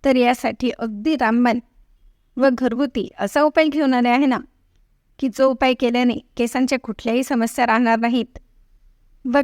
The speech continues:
केस नॅचरली काळेभोर सुंदर लांबसडक तर दिसणारच आहे, परंतु यावर एक नैसर्गिक अशी चमक येईल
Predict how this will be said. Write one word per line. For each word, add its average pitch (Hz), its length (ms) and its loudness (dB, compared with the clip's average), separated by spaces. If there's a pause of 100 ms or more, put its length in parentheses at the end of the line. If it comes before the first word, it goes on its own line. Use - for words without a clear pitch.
केस 294 220 0
नॅचरली 247 500 0
काळेभोर 240 540 2
सुंदर 226 380 0
लांबसडक 226 640 -2
तर 269 120 2
दिसणारच 247 580 -2
आहे, 226 180 -2
परंतु 233 480 -4 (1120)
यावर 302 320 4
एक 339 200 -2
नैसर्गिक 254 680 0
अशी 262 220 -4
चमक 247 460 -2
येईल 254 240 0